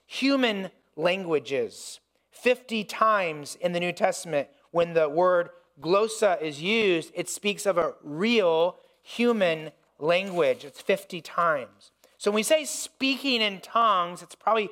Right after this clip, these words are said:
better to render it like this, speaking in human languages, because that is the word, what the word tongues mean.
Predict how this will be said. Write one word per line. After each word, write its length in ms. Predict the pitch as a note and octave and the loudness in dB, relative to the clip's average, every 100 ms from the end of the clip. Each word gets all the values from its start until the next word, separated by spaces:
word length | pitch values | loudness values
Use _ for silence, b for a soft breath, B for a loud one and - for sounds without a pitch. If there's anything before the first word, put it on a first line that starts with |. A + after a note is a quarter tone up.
| B B | B B
better 360 | C#3+ G3 A#3 A#3+ | 0 2 4 2
to 160 | G3+ F#3 | 0 2
render 320 | F#3 F#3+ F#3+ | 2 2 0
it 120 | F3+ | 2
like 180 | F3 E3+ | 0 2
this, 280 | A3 E3+ - b - | 2 0 -4 b -16
speaking 600 | - - B3 B3+ A#3 A3+ | -14 -4 -4 -2 -2 -2
in 180 | G#3 F3+ b | -2 -4 b
human 540 | - - C4 B3+ A#3+ G3+ | -12 -2 2 2 0 -2
languages, 1040 | F3+ G3 G#3 G3 E3 C3 C3+ A2+ - - _ _ _ _ | 0 0 0 0 -2 -2 -4 -4 -6 -20 _ _ _ _
because 240 | F#3 G3 | -2 0
that 240 | D#3 F#3 B3 | 2 0 0
is 140 | G#3 | -2
the 100 | F#3+ | -2
word, 760 | E3+ E3+ A3 A3+ E3+ D#3 F#3+ A3+ _ _ _ _ _ | -2 0 2 2 2 0 -2 -6 _ _ _ _ _
what 140 | F3 | -2
the 60 | F3 | 0
word 360 | D#3+ F#3+ F3 - | 0 0 0 -6
tongues 640 | - G3+ G3+ F#3 F3 - _ _ _ | 0 0 0 -6 -12 -14 _ _ _
mean. 520 | D3 F3 F#3+ C#3+ | -8 -4 -4 -6